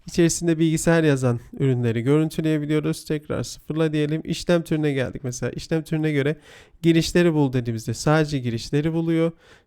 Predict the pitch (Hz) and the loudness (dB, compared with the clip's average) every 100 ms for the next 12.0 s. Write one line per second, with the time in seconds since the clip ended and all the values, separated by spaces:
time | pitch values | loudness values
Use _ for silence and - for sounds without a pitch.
0 | - 202 180 - 180 170 151 131 127 120 | -6 -4 -4 0 2 4 2 0 -2 -2
1 | 120 120 165 180 - 185 160 117 117 - | -4 0 0 0 0 2 4 2 -4 -4
2 | 170 - - 147 139 196 - - - 170 | -6 -6 -4 0 2 0 -2 -14 -6 -2
3 | 151 127 120 151 185 180 - 175 131 123 | 0 -2 -2 0 0 -2 -2 2 2 0
4 | - 117 - 151 175 175 175 - - - | -8 -6 -6 -4 2 2 2 -4 -20 -20
5 | _ 196 196 190 202 196 202 - 196 185 | _ 4 4 4 2 0 -2 2 4 4
6 | 185 185 185 175 151 135 131 147 - - | 4 2 4 2 2 -2 -2 -6 -6 -8
7 | 170 156 190 185 151 139 156 170 - - | -4 -2 2 4 4 4 4 2 -2 -20
8 | - - 175 180 180 - - 170 170 - | -18 2 6 6 4 -2 4 4 4 -2
9 | - 175 165 175 175 165 170 175 - 165 | -4 -4 2 4 4 2 4 2 2 0
10 | 151 147 - - 160 156 156 147 131 147 | 2 0 -2 -2 2 2 2 0 2 0
11 | 151 170 156 131 120 120 123 - 165 165 | 2 2 2 0 -2 -4 -4 -2 0 0